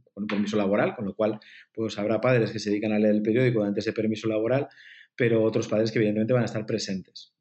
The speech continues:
Ojalá fuera así y se rompiera un poquito ese rol donde los padres solamente somos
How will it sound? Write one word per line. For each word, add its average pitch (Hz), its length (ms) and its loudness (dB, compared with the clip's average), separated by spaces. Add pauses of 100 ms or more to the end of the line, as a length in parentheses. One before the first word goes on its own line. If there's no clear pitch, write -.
(100)
Ojalá 101 440 -2
fuera 123 300 0
así 135 340 0
y 87 380 -6
se - 120 -12
rompiera 104 260 -2
un 107 60 -4
poquito 113 260 0
ese 113 180 -4
rol 123 160 0
donde 113 220 0
los 98 160 -6
padres 110 240 -6
solamente 113 520 0
somos 123 400 -2